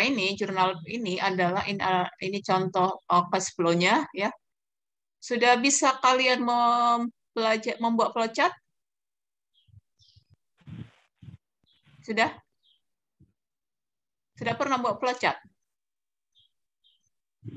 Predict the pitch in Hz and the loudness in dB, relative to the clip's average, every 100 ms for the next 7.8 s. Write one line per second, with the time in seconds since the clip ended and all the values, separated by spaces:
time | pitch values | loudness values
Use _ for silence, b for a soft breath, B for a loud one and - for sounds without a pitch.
0 | 117 - _ - - 117 - _ _ - | -12 -12 _ -16 -12 -14 -16 _ _ -20
1 | _ _ _ _ _ _ _ _ _ _ | _ _ _ _ _ _ _ _ _ _
2 | _ _ _ _ - _ - 220 156 - | _ _ _ _ -20 _ -6 -2 -2 -4
3 | - - _ _ _ _ _ _ _ _ | -14 -16 _ _ _ _ _ _ _ _
4 | _ _ _ _ _ _ _ _ _ - | _ _ _ _ _ _ _ _ _ -18
5 | - - - - - - _ _ _ _ | -14 -14 -14 -16 -18 -20 _ _ _ _
6 | _ _ 233 311 392 349 269 294 302 226 | _ _ -2 0 0 0 0 0 2 2
7 | 302 381 330 294 370 349 196 147 | 2 0 -2 -2 -2 -4 -4 -4